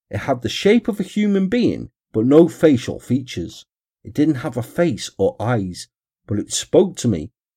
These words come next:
and I was aware very clearly of a voice saying that I was born for destruction, and shortly after that, things began to happen that had never happened before. I was told my life would be full of trouble.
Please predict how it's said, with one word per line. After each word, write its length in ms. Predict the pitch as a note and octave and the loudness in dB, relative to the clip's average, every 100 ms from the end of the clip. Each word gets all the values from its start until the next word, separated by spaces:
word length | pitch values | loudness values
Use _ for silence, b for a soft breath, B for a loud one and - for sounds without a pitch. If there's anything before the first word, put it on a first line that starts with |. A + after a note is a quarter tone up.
| _ | _
and 120 | G2+ | -4
I 80 | A#2 | 0
was 180 | C3 G#2 | 0 0
aware 380 | G#2+ C#3 D#3+ A2 | 0 4 4 4
very 360 | F#2 C3+ F#3+ | 4 2 2
clearly 600 | F#3 - G#3+ G3+ C3+ G2 | -2 -4 0 2 2 0
of 160 | - G2 | -4 -6
a 60 | G2+ | -2
voice 420 | C3+ F3+ G2+ - | 2 2 0 -4
saying 340 | - G#2+ G#2 | -2 -2 -2
that 100 | G2+ | -4
I 80 | G#2+ | -6
was 200 | G#2 G2+ | -6 -6
born 420 | - A#2 C3+ D#3 | -2 2 4 2
for 140 | B2 C3+ | 0 -8
destruction, 720 | B2 C3 - G#3 - - B2 _ _ _ - | -8 -10 -4 -4 -4 -12 -14 _ _ _ -12
and 120 | F2+ | -12
shortly 460 | - C3+ E3+ E3 | 0 2 4 4
after 280 | F3+ - G3 | 0 0 -4
that, 280 | G3 F3+ - - _ _ | -2 -4 -6 -14 _ _
things 300 | D3 D#3 A#2+ | 2 2 2
began 280 | A#2 C3+ B2+ | -2 0 0
to 100 | B2 | -4
happen 540 | A#2 F#3 - G2+ F2 F2 | -6 -8 -4 -4 -4 -6
that 160 | F2+ | -8
had 140 | F2+ G2 | -8 -4
never 300 | G#2 B2 A#2+ | -2 0 -2
happened 500 | - C#3+ - F#2+ E2 | -6 -8 -4 -4 -4
before. 460 | - - G2 E2+ - _ _ _ _ _ _ _ _ - | -12 -6 -4 -4 -8 _ _ _ _ _ _ _ _ -2
I 80 | |
was 160 | A#2 A2+ | -2 -2
told 380 | - F#3 E3 A2+ | 2 4 4 4
my 180 | C3+ C#3 | 2 2
life 460 | D3 E3+ A#2 - | 0 0 0 -2
would 120 | G#2 | -4
be 140 | F#2+ E2+ | -4 -8
full 320 | - - C#3 | -4 0 0
of 120 | F#2+ | 0
trouble. 440 | - B2+ B2 E2 | -2 -4 -2 -8